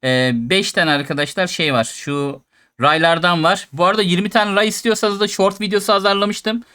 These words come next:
E, short videosunda arkadaşlar sizlere bir Q R kod verdim. Hatta o Q R kodu burada vereyim. Ücretsiz ray istiyorsanız da arkadaşlar bu Q R kodu okutmayı unutmayın. Yirmi tane sizlere ray verecek bilginize.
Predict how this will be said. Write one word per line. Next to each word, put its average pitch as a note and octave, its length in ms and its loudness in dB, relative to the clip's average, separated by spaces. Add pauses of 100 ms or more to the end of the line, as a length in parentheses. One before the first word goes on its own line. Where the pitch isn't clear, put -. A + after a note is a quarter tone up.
(180)
E, D3 160 2
short G#3+ 340 0
videosunda G3 400 0
arkadaşlar F#3+ 380 0
sizlere F#3 340 -2
bir D#3 80 -6
Q - 140 0
R F#3 140 2
kod G3+ 220 -2
verdim. F3+ 260 2
Hatta F3+ 280 2
o E3 80 -2
Q E3 220 0
R D#3+ 60 -6
kodu C#3+ 160 -2
burada C#3 260 -2
vereyim. F3+ 340 0 (920)
Ücretsiz G3 600 2
ray G3 280 4
istiyorsanız F3+ 560 2
da D#3+ 60 6
arkadaşlar E3 480 2
bu F#3+ 120 0
Q G3+ 140 2
R D#3+ 140 4
kodu D#3+ 220 0
okutmayı F3 320 -2
unutmayın. F3+ 460 0 (320)
Yirmi F#3 280 0
tane F3+ 420 2
sizlere E3 600 0
ray D#3+ 260 4
verecek D3 400 -2
bilginize. C3+ 520 2